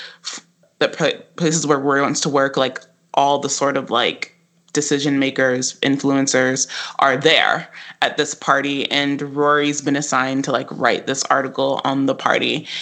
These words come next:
And so Rory goes, she talks to people who, I think she ends, ends up, even ends up talking to somebody, like, at the New York Times. And he's like, "Oh, like, that's great. Like, send me some of your stuff. I wanna read it.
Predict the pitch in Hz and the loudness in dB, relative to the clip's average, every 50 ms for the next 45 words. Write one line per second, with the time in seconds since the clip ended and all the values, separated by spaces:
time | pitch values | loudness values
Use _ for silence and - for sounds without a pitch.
0 | - - - 156 165 165 - 170 160 156 151 151 170 175 180 190 190 196 202 202 | -10 -4 -2 -2 0 2 4 4 4 2 2 4 4 4 6 6 4 4 4 4
1 | 202 196 202 208 208 - - - - _ _ - 151 139 - 170 160 160 160 160 | 4 2 2 0 -4 -10 -20 -20 -20 _ _ -18 -8 -2 2 4 4 4 4 4
2 | 160 160 156 156 160 156 156 - - - 175 170 - 196 175 208 - - - - | 4 4 4 2 2 0 -2 -2 -2 -2 0 0 2 2 2 2 0 -4 -2 -2
3 | 214 - 196 170 160 - 165 165 160 156 156 165 156 180 160 156 151 151 147 - | -2 -2 -2 -4 -2 0 2 2 2 2 2 0 0 0 0 2 2 2 0 -2
4 | - - 170 202 233 220 - - - 202 185 175 - - - - 165 170 165 160 | -4 -4 -4 -2 -2 -2 0 -2 0 0 0 -2 -2 -4 -2 0 0 2 2 2
5 | 151 - 160 170 151 156 151 156 151 - 151 151 151 156 151 - 151 139 151 - | 2 2 0 -2 0 0 0 0 0 0 0 0 0 0 0 0 -2 -2 0 0
6 | 151 147 - - 143 143 139 151 147 139 139 127 127 - - - - - - - | -2 -2 0 0 0 0 0 0 0 0 0 0 0 -2 -6 -12 -16 -18 -14 -8
7 | - - 139 - 151 147 139 139 135 - - - 180 165 160 156 156 151 151 151 | -4 -4 0 2 2 2 2 2 0 -2 -2 0 2 4 4 4 4 4 4 2
8 | 156 151 147 139 143 135 139 - - 151 151 151 143 143 143 - 247 330 415 359 | 2 0 0 0 -2 -4 -6 -8 -10 -6 -4 -2 -2 -2 -2 -2 -2 0 0 2
9 | 220 156 147 139 143 147 151 151 - - - - - - - - - 262 277 277 | 2 2 2 2 2 2 2 0 -4 -10 -16 -18 -20 -20 -12 -4 -2 0 0 0
10 | - - 285 302 262 220 196 180 - - 220 240 254 254 - 269 269 269 269 269 | 0 0 2 2 2 2 2 2 2 2 2 2 2 2 2 2 2 2 0 0
11 | - - 170 170 170 175 170 - - 185 190 202 208 190 156 151 147 151 151 147 | 0 2 2 2 2 0 -2 -4 -2 -2 0 0 0 2 2 2 4 4 4 4
12 | 147 147 147 143 139 - | 4 4 4 2 0 -2